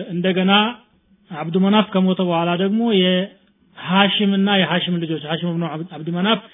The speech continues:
የአባታቸውን ስራ ተረከቡ። በዚሁ ሁኔታ ቀጥሎ የዘምዘም ውሃን ማጠጣቱ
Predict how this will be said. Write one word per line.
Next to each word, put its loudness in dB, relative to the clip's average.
የአባታቸውን -4
ስራ -8
ተረከቡ። -2
በዚሁ 4
ሁኔታ 6
ቀጥሎ 0
የዘምዘም 2
ውሃን 4
ማጠጣቱ -2